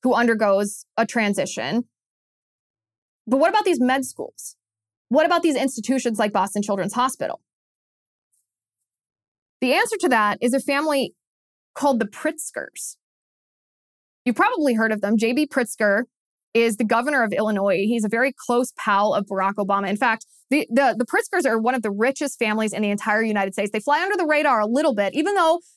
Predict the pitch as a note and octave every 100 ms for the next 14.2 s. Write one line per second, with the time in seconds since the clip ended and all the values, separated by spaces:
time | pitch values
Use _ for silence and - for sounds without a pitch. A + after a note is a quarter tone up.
0 | - B3+ - B3 D4 - C4 C4+ G#3+ G#3+
1 | A3 A3 G3+ G3+ G3+ G3+ G#3+ D#3+ - -
2 | _ - B3 - F#4 - G#4+ D4+ G3+ G#3+
3 | A3 B3+ F3+ G3+ _ _ - A3+ A3+ G#3
4 | _ _ _ _ - B3+ B3 B3 C4+ E4
5 | D#4+ - B3 C#4 A#3+ G#3+ G#3 G3+ G#3+ A3
6 | G#3+ G#3 G3+ G#3 - G#3 G3 G3 F#3+ G3
7 | F#3 G3 A#2+ G#2 - G#3+ G3+ G#3 B3+ C4+
8 | C4+ C#4 B3 B3 A3+ G#3+ G3 G3+ G#3 A3
9 | G3+ G3+ G3+ G3 G3 G3+ B3 B3 _ _
10 | _ - C4+ - A#3+ C#4 A3+ F4+ E4+ G#3
11 | - - - _ - B3 - C4 A3+ A#3+
12 | A3 A#3+ C#4+ A#3+ G#3 - A#3 B3+ B3+ -
13 | G3+ G3 - A3+ A#3+ - G3+ G#3+ G3+ G3
14 | F#3 G3+